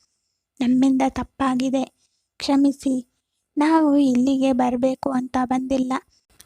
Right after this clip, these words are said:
ನಮ್ ಮನೆ ಬಾಡಿಗೆಗೆ ಕೊಟ್ಟಿದ್ದಾರೆ. ರಾತ್ರಿ ಬೇರೆ ಆಗ್ತಾ ಬಂತು.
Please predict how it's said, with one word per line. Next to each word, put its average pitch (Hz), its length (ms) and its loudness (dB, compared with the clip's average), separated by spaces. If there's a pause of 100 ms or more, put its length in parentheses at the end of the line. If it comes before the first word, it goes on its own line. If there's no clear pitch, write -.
(120)
ನಮ್ 294 240 6 (100)
ಮನೆ 254 280 4
ಬಾಡಿಗೆಗೆ 262 680 -2
ಕೊಟ್ಟಿದ್ದಾರೆ. 254 760 -2 (920)
ರಾತ್ರಿ 311 400 4
ಬೇರೆ 262 320 2
ಆಗ್ತಾ 254 360 -4
ಬಂತು. 254 360 -2